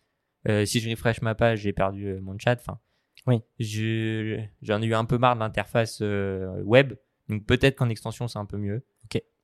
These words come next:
Speaker 1: Euh, j'ai vu beaucoup de devs qui utilisent, euh, en extension, mais, euh, mais, euh, voilà. Ce qui fait qu'on pourrait s'inquiéter, mais pas trop. Mais en tout cas, je dirais que pour le moment, ça reste un compagnon de route. On ne sait pas encore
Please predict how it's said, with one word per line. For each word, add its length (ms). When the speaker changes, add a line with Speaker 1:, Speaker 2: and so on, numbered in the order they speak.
Speaker 1:
Euh, 200
j'ai 120
vu 140
beaucoup 240
de 60
devs 180
qui 140
utilisent, 400
euh, 240
en 120
extension, 540
mais, 280
euh, 80
mais, 320
euh, 160
voilà. 800
Ce 120
qui 160
fait 280
qu'on 360
pourrait 260
s'inquiéter, 760
mais 300
pas 180
trop. 340
Mais 260
en 140
tout 120
cas, 480
je 80
dirais 180
que 60
pour 120
le 60
moment, 520
ça 120
reste 180
un 60
compagnon 360
de 40
route. 380
On 40
ne 40
sait 140
pas 120
encore 360